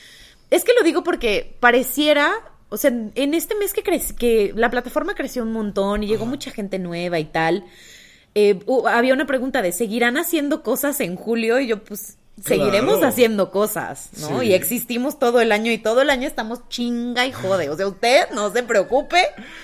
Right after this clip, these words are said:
Speaker 1: Aquí
Speaker 2: Claro.
Speaker 1: no se nos quitan las ganas de nada, solamente porque ya no, ya no nos busquen marcas, ¿no?
Speaker 2: No, y si nos quieren buscar, nos encontrarán.
Speaker 1: <laughs>
Speaker 2: Algunas.
Speaker 1: Algunas.
Speaker 2: Este, pues
Speaker 1: Pero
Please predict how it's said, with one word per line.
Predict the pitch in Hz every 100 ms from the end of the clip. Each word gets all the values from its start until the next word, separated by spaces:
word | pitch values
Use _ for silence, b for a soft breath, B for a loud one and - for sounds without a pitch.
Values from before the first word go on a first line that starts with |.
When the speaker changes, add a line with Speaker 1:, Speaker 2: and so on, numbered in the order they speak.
| B B
Speaker 1:
Aquí | - 214
Speaker 2:
Claro. | 175 269 349
Speaker 1:
no |
se | 349
nos | 269 190
quitan | 214 240 247
las | 220
ganas | 208 214 220
de | 196
nada, | 233 320 269
solamente | 247 190 190 190 196
porque | 208 226
ya | 160 156
no, | 170 160 147 b b b
ya | - 185
no | 196
nos | 185
busquen | 156 180 180 165
marcas, | 139 - -
¿no? | - 330 - _
Speaker 2:
No, | 131 127 156 170
y | 135
si | 135
nos | 113
quieren | 113 165
buscar, | 170 - 175 175 -
nos | 110 101
encontrarán. | 107 107 101 104 139 143
Speaker 1:
<laughs> | -
Speaker 2:
Algunas. | 127 113 120 151 - -
Speaker 1:
Algunas. | - 180 185 226 165
Speaker 2:
Este, | 165 - 165 165 156 151 151
pues | 156
Speaker 1:
Pero | 160